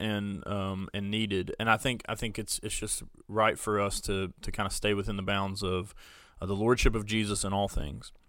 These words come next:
Um, so Jesus is Lord. He's, he's called sinners into the church that he's graciously allowed to be on mission with him. Um, but even, like, the way that, um, the way demons are, are interacting, um, there's a lot of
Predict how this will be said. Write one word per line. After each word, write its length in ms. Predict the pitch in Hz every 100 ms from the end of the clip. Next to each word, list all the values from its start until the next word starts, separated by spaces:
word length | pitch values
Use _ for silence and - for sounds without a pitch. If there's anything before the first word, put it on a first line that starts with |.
| -
Um, 260 | 101 95 92
so 100 | 104
Jesus 300 | 101 117 110
is 180 | 104 98
Lord. 380 | 104 87 104 - - - - -
He's, 400 | 107 101 98 95 -
he's 160 | 101
called 500 | - 113 110 107 98 - - - _ -
sinners 580 | - 131 110 98 110 -
into 280 | 117 120 120
the 80 | 110
church 440 | - 95 92 - -
that 220 | 107 104 -
he's 200 | 104 95
graciously 540 | 110 113 - 110 98
allowed 200 | 98 98
to 80 | 95
be 100 | 98
on 120 | 92
mission 280 | 104 - 90
with 140 | 92
him. 240 | - 90 98 - - -
Um, 180 | 98 101
but 100 | 110
even, 200 | 160 208
like, 140 | 208 175
the 100 | 156
way 260 | 156 156
that, 320 | 143 139 - 123
um, 420 | 117 110 107 104 - - _ _ _ _ _ -
the 60 | 135
way 100 | 131
demons 440 | 135 139 151 107
are, 200 | 110 107 -
are 100 | 113
interacting, 640 | 110 107 104 - 104 101 - -
um, 200 | 110 101
there's 160 | 117 135
a 40 |
lot 180 | 160
of 100 | 311